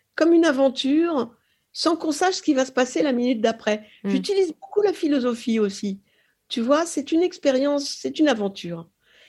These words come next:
Speaker 1: Et dans cette aventure, faut être honnête, faut être authentique, et puis il faut réagir à ce qui se dit.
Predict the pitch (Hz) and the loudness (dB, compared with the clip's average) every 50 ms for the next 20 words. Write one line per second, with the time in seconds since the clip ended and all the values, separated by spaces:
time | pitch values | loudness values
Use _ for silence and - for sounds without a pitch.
0 | _ _ _ _ 226 240 233 226 277 285 277 359 330 - 302 269 254 247 240 240 | _ _ _ _ 0 2 4 4 2 2 0 -2 -2 0 0 0 2 0 0 0
1 | 240 - 220 247 302 - - - 240 240 233 226 220 202 196 196 208 - - - | -2 -4 -4 -4 -4 -4 0 0 0 2 2 2 2 2 2 0 -2 -4 -8 -6
2 | - 247 233 233 226 220 220 214 196 202 - - 214 233 226 - - _ _ _ | -2 -2 -2 -2 -2 -2 -2 -2 -4 -4 -4 -6 -6 -6 -6 -10 -18 _ _ _
3 | _ _ _ _ _ - 233 233 294 277 - - - 269 269 269 254 254 247 240 | _ _ _ _ _ -4 0 0 0 0 0 -2 -2 2 4 4 4 4 2 2
4 | 247 262 262 247 226 220 - - 220 - - 214 196 185 185 190 - - - | 2 0 0 0 -2 -4 -6 -8 -6 -4 -4 -4 -4 -4 -8 -14 -16 -18 -20